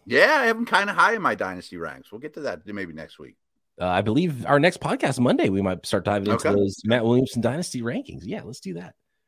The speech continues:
Speaker 2: Okay. Uh, and did you say if you had a fav-, favorite pick? Mine was
Speaker 1: I think
Speaker 2: Davis
Speaker 1: it was
Speaker 2: Allen.
Speaker 1: Puka
Speaker 2: I'm sorry.
Speaker 1: Nacua.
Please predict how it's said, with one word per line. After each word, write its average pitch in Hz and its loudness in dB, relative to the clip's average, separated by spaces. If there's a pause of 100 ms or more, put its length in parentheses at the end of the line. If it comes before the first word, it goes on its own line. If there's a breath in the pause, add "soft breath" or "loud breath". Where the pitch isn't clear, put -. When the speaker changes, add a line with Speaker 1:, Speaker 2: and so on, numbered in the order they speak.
(520)
Speaker 2:
Okay. 131 0 (420)
Uh, 143 4 (100)
and 143 4
did 165 6
you 165 -2
say 196 6
if 175 2
you 170 4
had 160 10
a 151 2
fav-, 160 2 (200)
favorite 156 4
pick? 165 4
Mine 147 8
was 226 8
Speaker 1:
I 247 8
think 233 6
Speaker 2:
Davis 208 8
Speaker 1:
it 185 6
was 160 2
Speaker 2:
Allen. 95 -2
Speaker 1:
Puka 151 4
Speaker 2:
I'm 123 4
sorry. 117 0
Speaker 1:
Nacua. 113 2